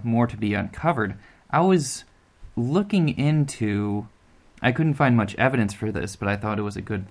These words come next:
thought, as that maybe eating disorders started to evolve,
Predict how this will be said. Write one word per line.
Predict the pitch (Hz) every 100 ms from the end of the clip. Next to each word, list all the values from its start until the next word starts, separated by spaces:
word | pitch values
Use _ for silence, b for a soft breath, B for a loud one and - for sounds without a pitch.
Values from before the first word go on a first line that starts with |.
| -
thought, | 107 113 110 - b b b b
as | 123 117
that | 123 117 - b b b -
maybe | 113 135 147 139
eating | 131 - 135 135
disorders | 120 117 123 113 107 104 - -
started | - - 139 139
to | 127 117
evolve, | 104 120 123 113 107 101